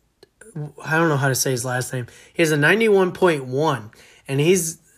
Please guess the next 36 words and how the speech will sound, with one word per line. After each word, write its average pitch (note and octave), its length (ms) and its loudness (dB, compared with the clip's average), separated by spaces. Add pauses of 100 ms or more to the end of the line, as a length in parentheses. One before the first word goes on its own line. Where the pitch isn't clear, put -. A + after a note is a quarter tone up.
(140)
sounds F#3+ 320 2
like A3 140 4
he's D#3+ 220 -2
gonna E3 260 2
be D#3 100 0
the C#3 140 -2
top C#3+ 300 0
guy C#3 260 2
off C3 360 -4 (360)
the D3 100 0
board C#3+ 560 2
coming C3 400 -2
May. D#3+ 520 2 (520)
Uh, C#3 300 2
but C3+ 160 0
he's D#3 160 -2
having F#3+ 220 4
a F3 60 0
great E3 280 4
year. E3 580 4 (420)
Uh, C3+ 520 -2
Drake D3+ 440 2
Jackson D3+ 640 2
had D3 200 0
an C#3+ 60 0
eighty-nine C#3+ 540 0
point C3+ 300 -4
five, C#3 680 0 (560)
and C3 180 -4
then C3+ 320 0
Noah C#3+ 400 4
Swell, C#3 760 0
uh, C3+ 180 -6
Sw-, C#3+ 460 -8
Sewell, C3+ 960 -2
uh, C3+ 140 -6